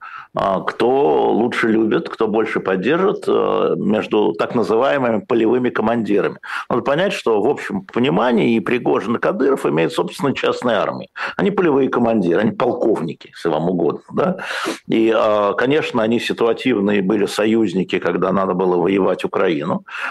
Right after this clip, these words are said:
Но поскольку Украину завоевать им не удалось, а началась разборка между своими. Кто круче, кто ближе, кто принёс Путину больше подарочков, сладких подарочков. А, а, вот. Есть одна принципиальная разница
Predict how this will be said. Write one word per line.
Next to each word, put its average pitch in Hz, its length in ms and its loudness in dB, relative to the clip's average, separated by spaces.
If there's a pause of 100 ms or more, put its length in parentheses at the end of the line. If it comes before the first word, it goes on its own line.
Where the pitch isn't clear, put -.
Но - 60 -2
поскольку 117 480 0
Украину 110 500 2
завоевать 98 560 2
им 98 140 0
не 92 60 2
удалось, 110 520 2
а 143 100 2
началась - 680 -2
разборка 127 500 0
между 123 240 0
своими. 98 400 0
Кто - 240 -4
круче, - 520 -2 (320)
кто - 200 0
ближе, 139 560 0 (260)
кто 196 200 -2
принёс 139 400 0
Путину 117 440 0
больше 107 440 0
подарочков, 95 720 -2 (420)
сладких 101 500 -2
подарочков. 117 600 0 (580)
А, 110 320 0
а, 107 240 0
вот. 123 400 0
Есть 110 460 2
одна 143 320 0
принципиальная 120 640 -2
разница 98 500 -4